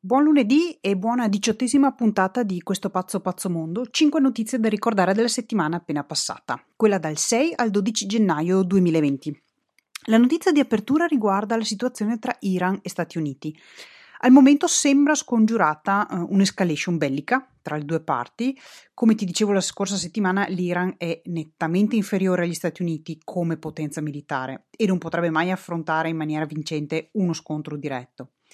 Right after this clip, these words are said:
Trump ha annunciato di voler perseguire il suo classico approccio verso chi gli è ostile, ovvero sanzioni economiche. Eh, dopo i bombardamenti iraniani sulle basi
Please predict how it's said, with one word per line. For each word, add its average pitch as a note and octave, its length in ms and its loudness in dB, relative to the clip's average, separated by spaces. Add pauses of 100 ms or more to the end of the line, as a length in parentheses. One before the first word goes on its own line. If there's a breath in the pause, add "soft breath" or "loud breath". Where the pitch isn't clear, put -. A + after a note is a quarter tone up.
(600 loud breath)
Trump B3 280 0
ha F#4 80 0
annunciato A#3 640 2
di E3 560 -4 (240)
voler G3+ 280 0
perseguire G#3 540 -2
il C4 60 0
suo - 200 -4
classico G#3+ 440 -4
approccio G#3+ 640 -4
verso D#3+ 720 -4 (500 soft breath)
chi F#3+ 160 -6
gli F3 100 -2
è F3 40 0
ostile, E3+ 540 -4
ovvero F3+ 280 -2
sanzioni F3+ 580 -2
economiche. C#3+ 680 -8 (1040)
Eh, D3 260 -16
dopo A#3+ 260 2
i D#4 60 4
bombardamenti G#3+ 600 2
iraniani G3+ 560 0
sulle F#3 280 -4
basi D#3 840 -2